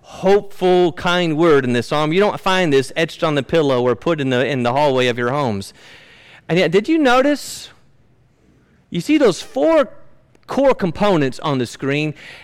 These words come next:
Did you see the expressions of those through this psalm? Mentally, verses one through three. "I've cried to you, and you're not there. My life is like one who is in the pits." Or verses ten to twelve.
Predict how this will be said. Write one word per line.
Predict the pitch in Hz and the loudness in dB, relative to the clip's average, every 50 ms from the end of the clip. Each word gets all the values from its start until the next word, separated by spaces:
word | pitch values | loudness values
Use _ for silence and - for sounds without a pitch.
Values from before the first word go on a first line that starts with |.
| - _ | -10 _
Did | - 190 185 - | 0 0 0 0
you | 196 196 | -4 -4
see | 185 - - 311 320 320 320 | -4 -4 -2 0 2 2 2
the | 262 254 196 | 2 2 0
expressions | 170 156 - - - - - 233 262 269 - - 254 254 254 240 233 | 0 0 -2 -10 -14 -4 0 2 2 2 0 -2 -4 -4 -2 -2 0
of | 220 233 202 190 | -2 -2 -2 0
those | 196 214 220 226 226 226 233 220 208 - - - _ | 2 4 4 4 2 2 0 -4 -6 -10 -18 -20 _
through | _ - 208 208 202 | _ -4 -2 2 2
this | 202 185 - | 0 0 0
psalm? | - 190 185 196 208 214 220 220 196 180 - - _ _ _ _ _ _ _ _ _ _ _ - - _ _ _ _ _ _ _ _ _ _ _ _ _ _ _ _ _ _ _ _ | -2 0 0 0 0 -2 -4 -6 -10 -12 -18 -20 _ _ _ _ _ _ _ _ _ _ _ -20 -20 _ _ _ _ _ _ _ _ _ _ _ _ _ _ _ _ _ _ _ _
Mentally, | - 160 220 233 - - 165 160 147 | -2 0 0 0 0 -2 0 0 0
verses | 135 143 160 - 160 139 - - | 2 0 -2 -2 -2 -6 -6 -4
one | 156 180 202 202 196 185 | -2 0 0 0 0 -2
through | - - 175 170 160 | -4 -4 -4 -4 -4
three. | 147 - 165 165 170 160 147 123 107 92 101 - _ _ _ _ - _ | -4 -2 0 0 2 2 2 0 -2 -4 -10 -16 _ _ _ _ -12 _
"I've | - - | -8 -8
cried | - - 196 202 220 247 277 254 | -4 0 2 4 4 4 4 2
to | 262 254 | 2 2
you, | 233 247 254 269 302 294 247 - - - - | 4 4 4 6 4 4 2 0 -6 -4 -2
and | 175 180 175 180 | 0 2 4 4
you're | 208 240 247 | 4 4 4
not | 226 202 190 175 - 143 | 4 4 2 2 0 0
there. | 170 180 196 226 226 - - - | 2 4 4 4 2 2 -2 -4
My | - 196 226 247 254 | -2 0 2 4 4
life | 220 208 208 214 247 277 277 - - | 4 4 4 4 4 2 2 0 0
is | - 196 170 190 | 0 0 2 2
like | 180 160 - | 0 -2 0
one | 170 208 233 254 269 247 | 0 2 2 2 4 4
who | 226 220 | 4 4
is | 196 180 190 | 4 4 4
in | 208 202 | 2 2
the | 202 175 | 2 0
pits." | - - 240 254 196 - - - - - - | 0 0 2 2 2 2 -2 -10 -16 -8 2
Or | - 208 240 269 262 | 4 6 6 6 4
verses | 214 240 220 - 202 - | 4 2 0 0 -2 -2
ten | - 240 240 240 | 0 0 2 4
to | 233 214 | 2 2
twelve. | - - 233 254 254 226 175 - | 2 2 2 4 4 4 2 0